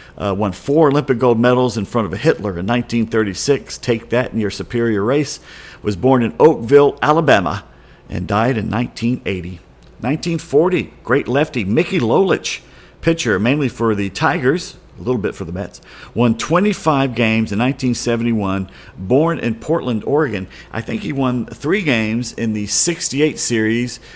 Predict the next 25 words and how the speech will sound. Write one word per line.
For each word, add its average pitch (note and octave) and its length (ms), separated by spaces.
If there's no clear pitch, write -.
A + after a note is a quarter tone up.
to A#2 140
lead B2+ 300
the A2 60
Tigers A#2+ 640
over G2+ 240
the G2+ 60
Cardinals. A2+ 520
The E2+ 80
Tiger, A2+ 400
the F#2+ 160
Cardinals C3+ 340
were G2+ 80
trying G#2+ 280
to F2 60
repeat. B2+ 480
They'd G2 220
beaten A#2+ 200
the G#2 60
Red A#2+ 220
Sox G#2 240
the G2+ 100
year G#2 80
before. C#3 480
Mickey F3 280
Lolich E3 580